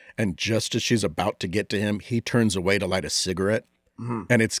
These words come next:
Speaker 1: it's just one of those turns, like, turn away so you can block the wind so it doesn't blow your lighter out.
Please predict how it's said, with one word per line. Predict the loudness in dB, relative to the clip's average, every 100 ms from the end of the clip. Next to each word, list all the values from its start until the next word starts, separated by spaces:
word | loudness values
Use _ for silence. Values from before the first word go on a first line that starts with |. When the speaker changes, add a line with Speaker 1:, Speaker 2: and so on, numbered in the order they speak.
| 0
Speaker 1:
it's | 2 2
just | 4
one | 6
of | 8
those | 8 6
turns, | 4 6 6
like, | 4 2 -2 _ 0
turn | 4 6
away | 8 8 8 6
so | 2
you | 2
can | 2
block | 2 2 0
the | -2
wind | 2 2 0 -2
so | -2
it | -2
doesn't | -2 -4 -2
blow | 2 2
your | 2 -2
lighter | 0 2 2 0
out. | -4 -8